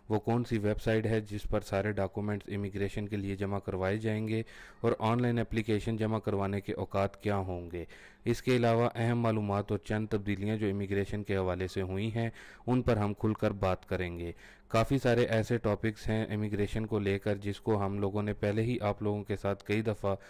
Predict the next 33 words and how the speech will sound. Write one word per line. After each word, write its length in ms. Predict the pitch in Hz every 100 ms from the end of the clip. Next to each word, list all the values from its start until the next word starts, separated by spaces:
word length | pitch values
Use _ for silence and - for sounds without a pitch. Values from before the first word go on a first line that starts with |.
| - - -
शेयर 260 | - 104
कर 180 | - 104
दिया 240 | 113 117 120
हुआ 260 | 117 110
है, 180 | 110 117 - - -
लेकिन 300 | 110 107 127
जो 140 | 123 120
कुछ 260 | 127 120
नई 220 | 110 104 123
चीज़ें 280 | 117 110
हमें 200 | 107 101 101
मिली 300 | 98 101 110
हैं 220 | 113 113 - - - -
वो 140 | 110
आप 220 | 110 107 113
लोगों 220 | 107 107
के 120 | 104
साथ 340 | - 98 101 101 104
आज 200 | 101 -
की 200 | 113 113
वीडियो 300 | 104 98 101
में 120 | 107
शेयर 260 | - 98 90
करेंगे, 480 | 87 87 87 85 85 - - - - - - - - - -
क्योंकि 240 | 127 127
वो 200 | 123 120
भी 140 | 117 123
आप 240 | 110 104
तक 140 | 110 101
पहुंचाना 420 | 104 98 98 101
बहुत 320 | 104 98 101
ज़रूरी 360 | 95 92 90 95
है। 240 | 92 90